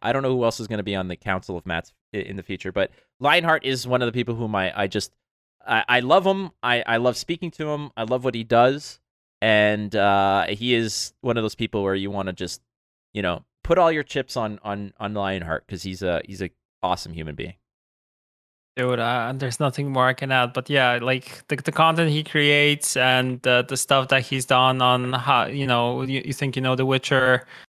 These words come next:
Speaker 2: uh, on the trivia show is just, it's just incredible. And he's, he's also an awesome caster, uh, great human being just to talk to, very humble, very nice. Um,
Speaker 1: Is he
Speaker 2: I
Speaker 1: the
Speaker 2: mean, I
Speaker 1: greatest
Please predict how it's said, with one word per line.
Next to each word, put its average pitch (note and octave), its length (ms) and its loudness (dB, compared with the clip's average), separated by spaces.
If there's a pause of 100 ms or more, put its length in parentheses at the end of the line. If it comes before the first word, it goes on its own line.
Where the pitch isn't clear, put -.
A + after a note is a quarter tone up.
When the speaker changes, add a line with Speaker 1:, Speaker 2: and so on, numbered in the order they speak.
(180)
Speaker 2:
uh, B2+ 220 4
on B2+ 80 2
the B2+ 80 -2
trivia B2+ 320 -2
show B2+ 320 4
is B2 180 0
just, - 560 0
it's - 300 -6
just G#3+ 200 2
incredible. B2+ 680 4
And B2+ 200 0 (380)
he's, C#3+ 320 0
he's C#3 220 0
also D3+ 300 4
an D3 100 6
awesome C#3+ 260 2
caster, C#3 880 4 (140)
uh, C#3 260 4
great D3+ 460 2
human D3+ 380 0
being C#3+ 320 2
just C3+ 200 -2
to - 60 -10
talk C#3+ 320 2
to, C3 340 2
very C#3 240 2
humble, C#3 720 4
very C#3 240 2
nice. C#3+ 640 2
Um, C3 480 2 (160)
Speaker 1:
Is D#3 160 -2
he C4 120 2
Speaker 2:
I E3+ 40 6
Speaker 1:
the F3+ 60 8
Speaker 2:
mean, F3+ 120 6
I - 20 -4
Speaker 1:
greatest F#3+ 500 4